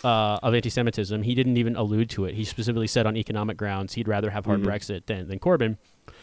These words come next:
Speaker 1: Um, and Adi-, Aditya Chakraborty from The Guardian made the comment that, you know, Danny Finkelstein is basically speaking from a position of somebody with an economic stake in,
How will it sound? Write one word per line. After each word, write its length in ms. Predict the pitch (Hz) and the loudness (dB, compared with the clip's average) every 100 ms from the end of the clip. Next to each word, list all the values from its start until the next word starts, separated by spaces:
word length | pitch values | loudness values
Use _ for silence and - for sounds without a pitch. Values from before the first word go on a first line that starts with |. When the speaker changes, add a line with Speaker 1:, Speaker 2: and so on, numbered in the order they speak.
| - - | -20 -2
Speaker 1:
Um, 380 | 139 120 113 113 - | 2 6 6 4 -2
and 580 | 131 127 120 113 113 127 _ _ _ _ | 0 0 2 0 -2 -6 _ _ _ _
Adi-, 240 | 135 131 160 | -2 0 0
Aditya 320 | 143 139 143 | 0 0 0
Chakraborty 800 | - 120 - 123 156 143 113 110 _ | 0 0 0 0 2 2 0 -2 _
from 180 | - 123 | -4 -2
The 60 | 110 | 2
Guardian 540 | 139 202 151 104 110 - - _ - | 2 4 2 0 -2 -6 -16 _ -4
made 200 | 117 127 | 0 0
the 60 | 127 | 0
comment 460 | - 113 117 110 | 0 2 0 0
that, 240 | 120 110 - | -2 -2 -2
you 120 | 123 | -2
know, 200 | 113 110 - | 0 -2 -4
Danny 260 | 135 123 123 | -2 2 2
Finkelstein 440 | 123 127 131 117 110 | 2 0 0 0 0
is 80 | |
basically 340 | - 113 123 110 | 0 -2 -2 -4
speaking 320 | - 117 117 | -4 -4 -4
from 180 | - 107 | -4 -4
a 40 | |
position 480 | 104 104 104 101 107 | -4 -6 -6 -4 -4
of 60 | 98 | -4
somebody 440 | - 104 104 104 104 | -4 -2 0 -2 -2
with 360 | 104 101 98 | -2 -2 -2
an 80 | 104 | -2
economic 480 | 107 123 110 104 - | -2 -2 -4 -6 -8
stake 420 | - 113 101 - | -6 -4 -4 -6
in, 400 | - 101 95 92 | -8 -6 -6 -8